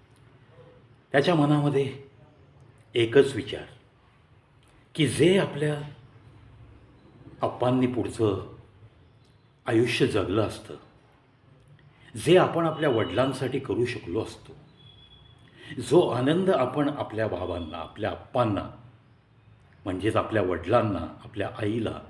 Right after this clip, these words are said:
देऊ शकलो असतो, ती जी भूक माझी अपूर्ण राहिली आहे, ती भूक मला पूर्ण करता येते आज अजय सरांच्या बाबतीत तसं जगून दाखवताना.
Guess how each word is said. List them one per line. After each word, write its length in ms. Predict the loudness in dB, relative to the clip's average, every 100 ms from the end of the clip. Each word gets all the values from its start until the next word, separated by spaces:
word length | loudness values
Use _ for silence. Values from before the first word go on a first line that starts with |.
| -20 -20 -20 -20 -20
देऊ 360 | 0 4 6 6
शकलो 400 | 2 -2 -2 -2
असतो, 380 | -4 -8 -12 -12 -20 -20 _ _ _ _ _ -20 -20 -20 -20 -20 -4
ती 100 | -2
जी 180 | 2 0
भूक 400 | 0 2 0 0
माझी 320 | 0 2 2
अपूर्ण 420 | 2 0 0 2
राहिली 400 | 0 0 -4 -4
आहे, 100 | -6 -10 -20 -20 _ _ _ _ _ _ _ _ _ _ _ -4
ती 100 | -2
भूक 460 | 0 2 2 2 -6 -14 -6
मला 180 | -2 -2
पूर्ण 460 | -4 -4 -2 -2
करता 340 | -4 -8 -4 -4
येते 380 | -4 -6 -12 -14 -20 -20 -18 -16 -18 -20 -20 -12 -6
आज 380 | -4 -4 -8 -12 -14 -18 -20 _ _ _
अजय 280 | -2 0 0
सरांच्या 600 | -2 -4 -4 -4 -4 -6 -8 -18 _ _ _
बाबतीत 500 | -6 -4 -6 -6 -10 -6 -8
तसं 200 | -6 -6
जगून 440 | -4 -4 -4 -4
दाखवताना. 540 | -6 -8 -10 -12 -16